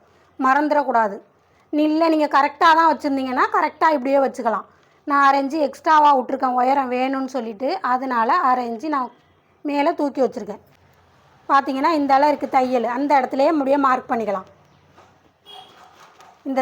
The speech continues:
தையல் எந்த இடத்துல இருக்கோ, அந்த இடத்துல அப்படியே வச்சு மார்க் பண்ணிக்க வேண்டியதுதான். இது ஆம்கோல் பார்த்தீங்கன்னா, ஒல்லியா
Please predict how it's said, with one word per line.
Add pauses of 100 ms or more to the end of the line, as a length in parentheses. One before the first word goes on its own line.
(120)
தையல்
எந்த
இடத்துல
இருக்கோ, (140)
அந்த
இடத்துல
அப்படியே
வச்சு
மார்க்
பண்ணிக்க
வேண்டியதுதான். (1700)
இது (640)
ஆம்கோல்
பார்த்தீங்கன்னா, (1160)
ஒல்லியா